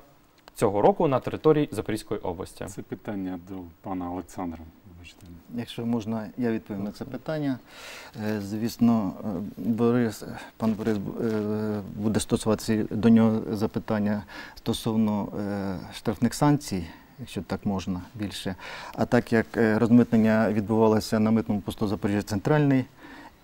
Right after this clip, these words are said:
Speaker 3: і, е, частково потім підключився митний пост Бердянськ, то я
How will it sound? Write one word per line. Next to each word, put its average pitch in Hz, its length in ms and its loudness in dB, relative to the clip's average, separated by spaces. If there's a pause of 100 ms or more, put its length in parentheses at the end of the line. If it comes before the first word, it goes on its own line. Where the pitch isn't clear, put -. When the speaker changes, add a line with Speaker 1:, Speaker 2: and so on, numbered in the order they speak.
(140)
Speaker 3:
і, 113 60 2 (540)
е, 104 280 0
частково 104 480 0
потім 107 300 -2
підключився 110 540 0
митний 104 360 0 (100)
пост 98 220 -2
Бердянськ, 135 440 2 (120)
то 110 400 0
я 110 360 0